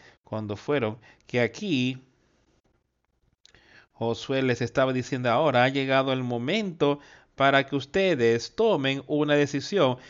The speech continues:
Yo creo que ha llegado el momento para todos. No sé, tú no has tomado esa decisión. Si la hiciste, hay el momento para seguir, el momento para que todos hagamos como él dice,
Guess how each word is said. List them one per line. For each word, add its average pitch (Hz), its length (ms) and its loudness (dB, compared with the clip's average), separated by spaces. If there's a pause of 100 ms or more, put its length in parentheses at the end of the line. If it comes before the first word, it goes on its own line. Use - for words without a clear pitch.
(180)
Yo 147 220 0
creo 156 260 2
que 143 120 -2
ha - 20 2
llegado 135 240 2
el 139 80 0
momento 135 260 -2
para 131 300 2
todos. 170 260 4
No 160 80 -4
sé, 143 100 -6
tú 147 180 -2
no 175 100 -2
has 165 120 -2
tomado 156 440 2
esa 185 160 0
decisión. 131 500 0
Si 135 140 -2
la 123 140 4
hiciste, 165 640 0 (320)
hay 143 120 0
el 147 100 6
momento 147 460 0
para 139 280 6
seguir, 143 520 0
el 127 80 0
momento 139 480 -2
para 127 220 4
que 123 160 -2
todos 123 920 -2 (500)
hagamos 175 640 4
como 170 280 -2
él 165 100 -2
dice, 87 560 -8